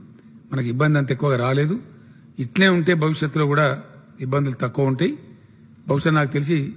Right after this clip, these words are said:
షార్ట్ పీరియడ్లో మనం బయట కూడా పడవచ్చు. అందరం కూడా భగవంతుని ప్రార్థిద్దాం, స్వీయ నియంత్రణ పాటిద్దాం, కరోనా రాక్షసి బారిన పడకుండా కాపాడుకునే ప్రయత్నం చేసుకుందాం. ఈ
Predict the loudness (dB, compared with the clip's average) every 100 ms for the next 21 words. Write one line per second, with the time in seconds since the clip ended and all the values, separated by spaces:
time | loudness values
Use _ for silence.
0 | -14 -4 -2 -2 -2 0 0 0 0 0
1 | 0 -2 -2 0 0 -2 -8 -10 -20 -20
2 | -20 -16 -6 0 2 2 2 2 2 0
3 | -2 -2 -4 -4 -2 -2 -4 -16 -20 -20
4 | -20 -20 -4 2 4 4 2 2 2 2
5 | 2 0 0 -2 -4 -6 -18 -20 -20 -20
6 | -4 0 2 4 2 0 -4 -2 -2 -2
7 | -4 -6 -12 -20 -8 -4 -2 0 0 0
8 | -6 -20 -20 -20 -20 -2 0 4 2 2
9 | 0 0 0 -4 -4 -6 -6 -10 -12 -18
10 | -20 -20 -20 -20 -20 -20 -20 -20 -20 -20
11 | -20 -20 -20 -20 -20 -20 -20 -20 -20 -20
12 | -20 -20 -20 -20 -20 -20 -20 -20 -20 -20
13 | -20 -20 -20 -20 -20 -12